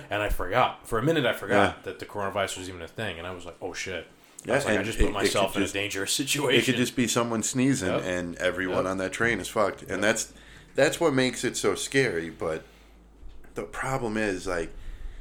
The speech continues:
Speaker 2: if it was really that scary, why do we need to bash Trump on the situation? You know what I mean? Like, it, it should be tonight's news, the coronavirus
Speaker 1: This
Speaker 2: got
Speaker 1: is where
Speaker 2: six
Speaker 1: we're at. This is
Speaker 2: Yeah.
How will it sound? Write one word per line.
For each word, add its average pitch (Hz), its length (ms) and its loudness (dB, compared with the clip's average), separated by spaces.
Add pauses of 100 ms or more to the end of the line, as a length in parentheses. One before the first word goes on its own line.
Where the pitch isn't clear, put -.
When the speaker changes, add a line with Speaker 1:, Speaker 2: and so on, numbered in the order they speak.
(220)
Speaker 2:
if 131 160 2
it 131 100 4
was 113 180 -2
really 135 320 4
that 117 220 2
scary, 117 560 -2 (420)
why 104 300 4
do 123 80 2
we 113 140 2
need 95 320 2
to 85 420 -2
bash 85 320 0
Trump 90 320 4
on 82 120 0
the 85 80 -6
situation? 82 720 -4 (340)
You 95 140 0
know 98 60 4
what 101 40 4
I 104 40 2
mean? 104 120 2
Like, 87 260 -2
it, 101 200 2 (280)
it 123 180 6
should 139 260 2
be 113 380 0 (280)
tonight's 95 440 -2
news, 90 540 0
the 85 80 -6
coronavirus 87 840 0
Speaker 1:
This 82 100 -6
Speaker 2:
got 80 160 -2
Speaker 1:
is - 60 -2
where 101 100 4
Speaker 2:
six 98 140 2
Speaker 1:
we're 104 80 2
at. 139 280 2
This 104 120 -8
is 98 100 0
Speaker 2:
Yeah. 85 140 4